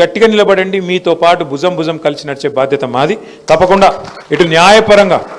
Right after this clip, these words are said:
న్యాయపరంగా మీకు అండగుంటాం, రాజకీయ వేదికల మీద మీకు అండగుంటాం,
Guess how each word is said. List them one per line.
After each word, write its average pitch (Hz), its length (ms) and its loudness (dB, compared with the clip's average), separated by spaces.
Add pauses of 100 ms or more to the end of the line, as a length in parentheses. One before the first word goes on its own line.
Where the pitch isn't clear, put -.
(380)
న్యాయపరంగా 208 600 2
మీకు 196 180 2
అండగుంటాం, 165 500 0 (480)
రాజకీయ 185 440 2
వేదికల 185 360 0
మీద 190 180 0
మీకు 165 180 -4
అండగుంటాం, 151 440 -4